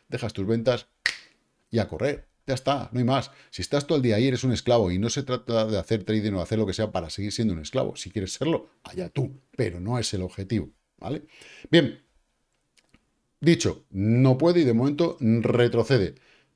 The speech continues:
Punto de confluencia que tenemos marcado ahí en los cuatro y medio. Ya veremos a ver cómo avanza.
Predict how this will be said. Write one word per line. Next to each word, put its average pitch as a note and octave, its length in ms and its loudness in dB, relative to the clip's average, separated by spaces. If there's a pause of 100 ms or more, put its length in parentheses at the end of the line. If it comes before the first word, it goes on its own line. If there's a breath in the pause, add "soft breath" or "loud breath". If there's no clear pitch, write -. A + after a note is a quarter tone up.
(100)
Punto B2+ 240 2
de B2+ 80 6
confluencia B2+ 480 2
que C3 80 4
tenemos A#2 240 2
marcado A#2+ 360 2
ahí B2+ 100 4
en B2+ 80 2
los G#2+ 120 0
cuatro B2+ 240 4
y B2 40 2
medio. G#2+ 400 2 (140)
Ya A2+ 120 0
veremos B2 320 2
a A#2 60 2
ver B2+ 260 0
cómo B2+ 460 4
avanza. A2+ 500 0